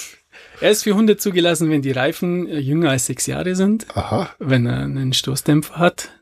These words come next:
Speaker 1: der Wohnwagen, also wenn er hydraulischen Stoßdämpfer
Speaker 2: Mhm.
Speaker 1: hat.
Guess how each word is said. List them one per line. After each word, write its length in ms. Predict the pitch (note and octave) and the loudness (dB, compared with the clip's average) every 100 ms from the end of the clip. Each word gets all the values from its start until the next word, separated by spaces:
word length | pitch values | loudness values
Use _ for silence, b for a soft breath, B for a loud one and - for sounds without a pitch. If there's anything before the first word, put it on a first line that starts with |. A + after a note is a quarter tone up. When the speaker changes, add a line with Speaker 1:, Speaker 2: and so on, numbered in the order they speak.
| - | -4
Speaker 1:
der 120 | D#3 | -2
Wohnwagen, 560 | D#3+ E3+ F3 F#3 G#3 F#3 | 0 0 0 -2 -2 -2
also 220 | C3+ B2+ | -4 -4
wenn 160 | C#3 C3 | -2 0
er 160 | C3 C3 | 0 -2
hydraulischen 600 | C3 - C3+ C#3+ D3 D3 C3+ | -4 -6 -6 -2 -2 0 0
Stoßdämpfer 640 | D3+ - F3 D#3+ B2+ B2+ | -2 -4 -2 2 4 4
Speaker 2:
Mhm. 60 | |
Speaker 1:
hat. 40 | F3 | 2